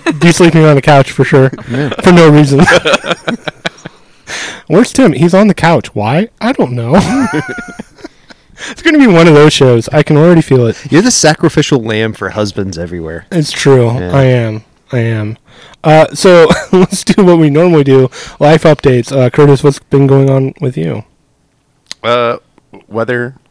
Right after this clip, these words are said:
Speaker 3: cars breaking and fixing them, and, uh, I think I told you Frank was hesitating one
Speaker 2: Yeah.
Speaker 3: day when I was coming home on the highway.
Speaker 2: Mm-hmm.
Speaker 3: Well,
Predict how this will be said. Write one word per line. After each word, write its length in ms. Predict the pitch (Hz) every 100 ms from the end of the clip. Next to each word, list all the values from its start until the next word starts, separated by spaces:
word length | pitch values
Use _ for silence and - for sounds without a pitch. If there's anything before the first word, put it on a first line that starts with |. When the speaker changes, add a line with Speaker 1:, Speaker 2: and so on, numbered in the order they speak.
| _
Speaker 3:
cars 440 | - 117 110 113
breaking 540 | - 110 110 113 113 107
and 340 | 92 90 92
fixing 400 | - 101 - 90
them, 260 | 90 90 92
and, 320 | 76 78 80
uh, 240 | 80 76 90 _ _ _ _ _ - _ _ _ _ _ _ _ _ _ _ _
I 40 | 139
think 140 | 147
I 80 | 92
told 240 | - 82
you 140 | 82 82
Frank 340 | - 104 98
was 200 | 85 80
hesitating 580 | - 95 98 110 98 101
one 100 | 110 - _ -
Speaker 2:
Yeah. 280 | 143 135
Speaker 3:
day 60 | 104
when 120 | 95
I 60 | 95
was 100 | 92
coming 220 | 101 98
home 180 | 98 98
on 140 | 95
the 80 | 95
highway. 340 | 98 98 98 - -
Speaker 2:
Mm-hmm. 300 | 127 123 156
Speaker 3:
Well, 200 | 95